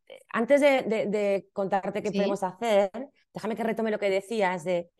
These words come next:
Speaker 1: de que es curioso porque, mm, como que no, no, nunca había relacionado, ¿no? El tema de la importancia de la comuni-, de la memoria con la con la comunicación. Pero fíjate que, mm, muchas veces hay gente que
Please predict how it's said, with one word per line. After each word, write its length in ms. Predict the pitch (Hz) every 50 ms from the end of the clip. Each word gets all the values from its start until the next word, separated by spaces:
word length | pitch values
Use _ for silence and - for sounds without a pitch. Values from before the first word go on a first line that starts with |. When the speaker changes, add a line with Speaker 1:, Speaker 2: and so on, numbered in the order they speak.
| _ _ _ _ _ _ -
Speaker 1:
de 340 | 190 180 190 180 180 175 -
que 80 | -
es 120 | 190 - -
curioso 440 | 226 220 202 214 202 208 208 233 190
porque, 280 | 208 185 - 190 180
mm, 840 | 170 180 180 - - _ _ _ _ _ - 107 107 120 120 87 123 147 - _ _ _ _ _ - _ _ _ _ _
como 200 | - 220 214 202
que 80 | - 202
no, 280 | 196 202 196 208 208 196
no, 220 | 208 220 220 226
nunca 180 | 233 226 233 247
había 220 | 247 240 254 247
relacionado, 560 | 226 220 208 208 208 202 196 196 196 185 165
¿no? 100 | 170 202
El 100 | 247 254
tema 280 | 233 214 196 190 190 190
de 300 | 190 185 185 180 170 165
la 80 | 165
importancia 520 | 180 175 175 - - 190 196 190 240 214 202
de 80 | -
la 100 | 202 196
comuni-, 320 | 196 202 202 202 202 - - -
de 140 | 185 190
la 360 | 180 170 165 170 170 165 165 160
memoria 360 | - 180 180 185 180 185 196 196
con 100 | 196 180
la 180 | 165 160 156 - _ _ _ _ _ _ _ _ _ _ _ -
con 200 | 202 196 185 175
la 120 | 170 170
comunicación. 760 | 175 165 160 160 156 151 156 156 151 - - - 190 180 170
Pero 140 | 160 170 170
fíjate 600 | 170 214 196 233 226 220 - 247 233 233 254 - _ _ _ _ _ _ _ _ _ _
que, 520 | - 208 202 196 190 185 175 170 165 - - _ _ -
mm, 40 | -
muchas 300 | 196 214 214 220 233 208
veces 300 | 220 240 233 240 220 -
hay 80 | 208 196
gente 400 | - 226 220 214 208 196 202 190
que 260 | - 180 170 165 160